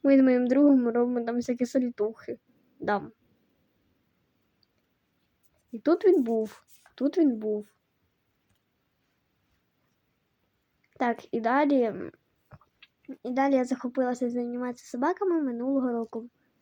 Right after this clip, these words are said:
Моя найстаріша собака була Бел-, Белла. Найстаріша.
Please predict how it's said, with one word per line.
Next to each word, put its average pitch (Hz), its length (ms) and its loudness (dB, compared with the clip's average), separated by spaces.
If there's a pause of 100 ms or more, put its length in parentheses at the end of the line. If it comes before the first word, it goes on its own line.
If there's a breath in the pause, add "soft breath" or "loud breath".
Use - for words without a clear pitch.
(760)
Моя 247 320 -4
найстаріша 247 560 -2
собака 311 380 -2
була 247 220 0
Бел-, 233 440 0 (680 soft breath)
Белла. 220 520 0 (680)
Найстаріша. 226 760 -6